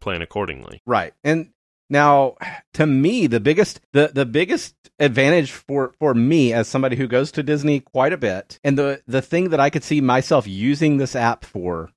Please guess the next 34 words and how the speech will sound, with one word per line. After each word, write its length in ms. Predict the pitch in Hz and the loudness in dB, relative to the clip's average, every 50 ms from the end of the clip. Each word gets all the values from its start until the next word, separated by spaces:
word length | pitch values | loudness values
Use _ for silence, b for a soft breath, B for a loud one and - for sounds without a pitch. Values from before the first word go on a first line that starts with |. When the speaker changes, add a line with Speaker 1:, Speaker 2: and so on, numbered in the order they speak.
| _ _ _ | _ _ _
Speaker 2:
or, 300 | 113 113 117 113 113 - | -4 -2 -2 -2 -4 -4
you 100 | - 123 | -2 -2
know, 80 | 113 110 | -2 0
using 480 | 104 98 104 135 151 139 143 127 107 98 | -2 -4 -4 -4 -2 0 0 0 0 2
this 200 | 127 131 - - - | 0 0 -2 -2 0
aspect 460 | 110 120 123 - - - 107 - _ | 2 2 2 2 2 -2 -2 -2 _
of 160 | 107 110 98 | -4 -4 -2
this 180 | 90 95 - - | -2 -6 -6 -6
app, 160 | 87 85 - | -10 -10 -10
'cause 160 | _ _ 120 | _ _ -2
I 40 | 131 | -2
use 420 | 135 127 120 117 107 95 - - _ | 0 0 -2 -2 -4 -6 -10 -12 _
the 260 | 110 107 107 107 101 - _ | -4 -2 -2 -4 -6 -8 _
Dis-, 280 | 120 127 123 113 120 - - | -2 -2 -2 -2 -6 -8 -6
you 100 | 113 110 | -4 -2
know, 140 | 107 104 101 | -2 -2 -2
the 100 | 92 101 | -2 -2
My 160 | 104 104 104 | -2 -2 -2
Disney 220 | 104 101 90 101 | -2 -4 -4 -6
Experience 340 | 92 - _ 110 107 90 - | -8 -6 _ -4 -4 -4 -4
app 160 | 101 90 82 | -6 -6 -6
for 100 | - 95 | -6 -4
all 140 | 98 95 95 | -2 -2 -2
sorts 260 | - - 110 98 - | -2 -2 -4 -4 -4
of 40 | - | -6
things 180 | - 95 87 - | -4 -4 -4 -4
while 140 | 92 87 85 | -4 -6 -4
I'm 60 | 82 | -4
there, 260 | 92 101 90 85 82 - _ _ _ _ _ _ _ | -4 -4 -4 -4 -6 -12 _ _ _ _ _ _ _
but 100 | 123 120 | -6 -2
using 320 | 123 127 131 127 139 131 | -2 -2 0 2 0 0
these 220 | 110 113 110 104 95 | 0 -2 -4 -4 -4
walking 420 | 95 107 120 135 135 - 131 110 | 2 4 4 4 4 2 -4 -2
directions 720 | 98 98 90 87 87 - - 98 90 85 85 87 - - | -2 -2 -2 -4 -6 -6 -6 -6 -4 -4 -4 -6 -8 -12